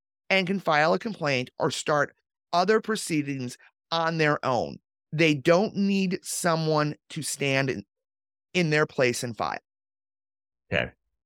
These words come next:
Speaker 1: Now, I looked up J and J in the last few years,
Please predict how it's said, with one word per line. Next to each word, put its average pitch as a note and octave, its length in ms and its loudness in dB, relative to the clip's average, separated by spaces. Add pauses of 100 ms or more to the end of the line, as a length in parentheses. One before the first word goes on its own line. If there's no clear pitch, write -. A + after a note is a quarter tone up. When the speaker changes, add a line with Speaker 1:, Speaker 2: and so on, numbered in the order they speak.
(840)
Speaker 1:
Now, F#3+ 340 4 (720)
I B3+ 60 2
looked B3+ 160 6
up A3+ 80 4
J G3 220 2
and F3 80 0
J E3 160 4
in C#3+ 60 2
the D3 60 2
last C#3 320 0
few D3+ 120 -4
years, B2+ 500 -2